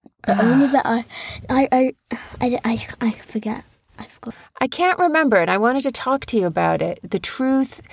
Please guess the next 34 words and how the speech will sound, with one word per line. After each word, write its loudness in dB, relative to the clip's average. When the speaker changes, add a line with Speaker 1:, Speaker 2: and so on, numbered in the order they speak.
Speaker 2:
It -4
was 0
something 0
about 4
Speaker 1:
It's -2
Speaker 2:
embellishing 2
the -4
truth. -4
Like, -4
it's -8
better, 2
it's -10
better 2
than -2
the -2
Speaker 1:
There's -2
a -4
Speaker 2:
truth. -14
Speaker 1:
piece -8
of -10
dirt -4
on -12
you. -12
Speaker 2:
Huh. -6
Thank -12
you. -6
Anyway, 0
what 2
was -2
the -6
moral 2
of -4
the -8
story? -4